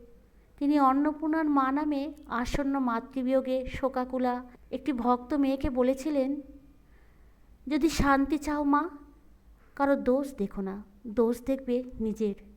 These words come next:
জগৎকে আপনার করে নিতে শেখো, কেউ পর নয় মা, জগৎ তোমার। নিম গাছের সবই তেতো, কিন্তু মৌমাছি নিম ফুল থেকেও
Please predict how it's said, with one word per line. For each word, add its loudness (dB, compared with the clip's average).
জগৎকে 0
আপনার -2
করে -2
নিতে -4
শেখো, -10
কেউ -2
পর -4
নয় -2
মা, -6
জগৎ -2
তোমার। -4
নিম 6
গাছের 0
সবই 2
তেতো, -4
কিন্তু -4
মৌমাছি -2
নিম 6
ফুল 0
থেকেও -4